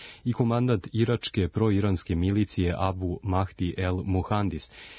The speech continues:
Iran je zapretio da će se osvetiti Sjedinjenim Državama, a proglašena je i trodnevna žalost. Pentagon je potvrdio da su američke snage postupile po naređenju predsjednika Donalda Trumpa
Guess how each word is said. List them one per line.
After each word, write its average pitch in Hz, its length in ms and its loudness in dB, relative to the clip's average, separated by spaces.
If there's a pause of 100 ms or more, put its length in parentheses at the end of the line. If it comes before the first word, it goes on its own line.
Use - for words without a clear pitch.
(220)
Iran 110 300 4
je 98 260 4
zapretio 98 580 2
da 87 120 2
će 87 140 -4
se - 140 -2
osvetiti 104 540 0
Sjedinjenim 92 580 2
Državama, 82 640 0
a - 20 -2
proglašena 117 600 0
je 104 80 4
i 98 40 2
trodnevna 95 480 0
žalost. 85 460 -4 (360)
Pentagon 117 460 2
je 117 140 4
potvrdio 117 500 2
da 107 100 2
su 104 140 0
američke 104 480 2
snage 107 380 0
postupile 98 560 -2
po 98 140 0
naređenju 92 480 2
predsjednika 95 520 0
Donalda 95 400 2
Trumpa 117 400 -2